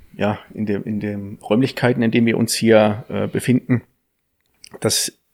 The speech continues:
sie im ersten Moment nicht mit Garmisch-Partenkirchen in Verbindung gebracht werden.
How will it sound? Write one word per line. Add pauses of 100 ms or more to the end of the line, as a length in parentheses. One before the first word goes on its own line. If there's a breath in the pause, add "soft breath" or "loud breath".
sie
im
ersten
Moment
nicht
mit
Garmisch-Partenkirchen
in
Verbindung
gebracht
werden.